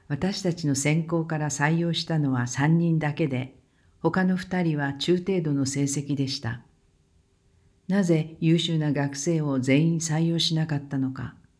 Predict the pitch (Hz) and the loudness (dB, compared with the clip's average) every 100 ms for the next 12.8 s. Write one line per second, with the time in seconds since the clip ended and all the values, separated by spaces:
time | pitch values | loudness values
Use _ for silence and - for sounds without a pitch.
0 | _ 160 160 - - 156 - 175 185 180 | _ -4 -4 -8 -8 -2 0 0 0 0
1 | 170 170 170 170 170 135 127 123 123 - | 0 0 0 -2 -2 -2 0 0 -2 -12
2 | _ - 185 156 135 135 131 _ - 196 | _ -6 -2 -2 -2 -4 -8 _ -4 0
3 | 185 156 135 135 123 151 147 147 135 131 | 2 2 0 0 -2 0 0 2 0 -2
4 | - - - 156 170 208 208 185 170 139 | -8 -8 0 0 2 2 2 2 0 0
5 | 131 131 170 185 175 131 123 - 156 175 | -2 0 2 2 2 2 0 2 0 2
6 | 180 180 175 175 160 151 127 117 120 123 | 0 0 0 -2 -4 -4 -4 -4 -2 0
7 | 131 135 127 - 98 - - - _ _ | 0 0 -4 -6 -8 -10 -18 -20 _ _
8 | _ _ _ _ _ _ _ _ _ _ | _ _ _ _ _ _ _ _ _ _
9 | - - 202 190 202 190 175 165 170 170 | -12 -2 0 2 0 0 2 2 2 0
10 | 165 156 160 160 143 - - - - 143 | -2 -4 -2 -2 -4 -4 -8 -16 -6 -4
11 | 160 190 165 131 127 127 139 139 123 110 | 0 -2 -2 -4 -2 0 0 0 0 0
12 | 113 120 - _ _ _ _ 156 | -4 -8 -12 _ _ _ _ 2